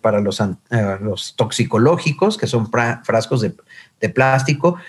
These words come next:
que sellan herméticamente, ahí se pueden poner dedos. En fin, no se necesita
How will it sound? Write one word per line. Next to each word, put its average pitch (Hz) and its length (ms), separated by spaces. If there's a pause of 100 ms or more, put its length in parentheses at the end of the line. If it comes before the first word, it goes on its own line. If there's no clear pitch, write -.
(160)
que 110 100
sellan 127 460
herméticamente, 123 960
ahí 143 140
se 131 120
pueden 131 300
poner 110 320
dedos. 120 400 (380)
En 123 120
fin, 214 280 (180)
no 151 160
se 202 160
necesita 165 640